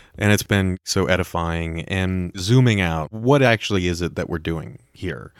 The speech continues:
We are kind of acting as coroners, right? As political archaeologists,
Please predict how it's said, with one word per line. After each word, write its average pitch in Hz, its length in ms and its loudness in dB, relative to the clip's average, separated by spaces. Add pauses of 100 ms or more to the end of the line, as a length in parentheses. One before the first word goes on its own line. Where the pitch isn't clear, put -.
(360)
We 117 160 6
are 104 520 6
kind 135 220 0
of 120 80 2
acting 110 460 2
as 90 320 0
coroners, 113 760 0
right? 95 200 0
As 95 340 -2
political 120 960 2
archaeologists, 95 1200 0